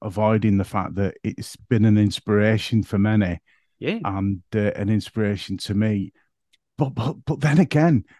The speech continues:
Speaker 1: I've, I've always shot local. So it, it wasn't nothing new. It wasn't like, "Oh, I've, uh, you know, I've had my hands tied behind my back. I can't go anywhere special."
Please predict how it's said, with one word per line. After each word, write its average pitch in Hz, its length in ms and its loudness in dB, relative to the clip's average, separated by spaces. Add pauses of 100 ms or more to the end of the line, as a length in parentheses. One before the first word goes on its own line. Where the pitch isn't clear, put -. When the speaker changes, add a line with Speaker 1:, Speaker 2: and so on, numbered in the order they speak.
(260)
Speaker 1:
I've, 135 280 -2
I've 117 140 -6
always 143 340 0
shot - 460 -6
local. 131 580 -2 (440)
So 131 460 2
it, - 180 -8 (100)
it 139 160 -2
wasn't 156 360 4
nothing 123 500 4
new. 143 180 6
It 151 80 2
wasn't 143 240 4
like, 127 340 2
"Oh, 143 200 6
I've, 117 300 0
uh, 117 140 0
you 135 80 6
know, 120 240 6 (240)
I've 104 120 -4
had 123 200 0
my 120 80 2
hands 127 420 4
tied 131 340 2
behind 113 320 2
my 104 80 2
back. 101 300 -4
I 120 40 0
can't 117 360 -2
go 127 220 4
anywhere 127 460 4
special." 107 680 -4